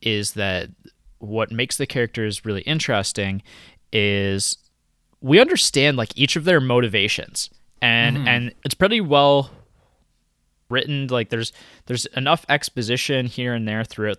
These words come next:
Speaker 1: the opening pieces of the movie, and each time a character's introduced, where we learn, like, who that character is and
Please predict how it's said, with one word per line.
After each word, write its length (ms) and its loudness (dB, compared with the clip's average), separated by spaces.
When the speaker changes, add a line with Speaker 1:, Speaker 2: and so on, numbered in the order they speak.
Speaker 1:
the 100 -4
opening 360 -4
pieces 360 -4
of 80 -6
the 80 -6
movie, 340 0
and 100 -2
each 220 -4
time 200 -4
a 40 -8
character's 440 -8
introduced, 540 -8
where 200 -4
we 160 0
learn, 260 0
like, 200 -2
who 180 0
that 220 2
character 420 -4
is 160 -6
and 180 -8